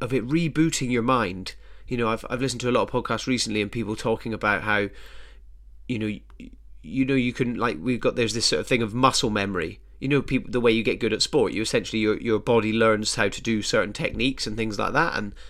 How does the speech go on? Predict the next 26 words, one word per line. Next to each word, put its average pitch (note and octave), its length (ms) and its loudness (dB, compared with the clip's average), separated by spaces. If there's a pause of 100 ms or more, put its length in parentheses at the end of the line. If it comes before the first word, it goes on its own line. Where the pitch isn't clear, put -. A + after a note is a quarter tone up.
and - 100 -10
that's - 140 -4
how F#2+ 60 -2
you F#2 120 -2
get - 160 0
good G2 160 -2
at - 100 0
a, F#2+ 280 -2
a - 40 -2
sport. - 380 4 (240)
And A#2 240 -6 (100)
likewise, C3 600 2
you A2+ 60 -4
can A#2+ 120 -4
do B2+ 140 2
that B2+ 180 6
with G#2 100 -4
the A#2 60 -4
pathways A2 500 2
in G#2 120 -2
your G2+ 80 0
brain. F2+ 440 0 (360)
You A2 100 -4
know, G#2+ 120 0
when G#2+ 200 0
you, A2 320 2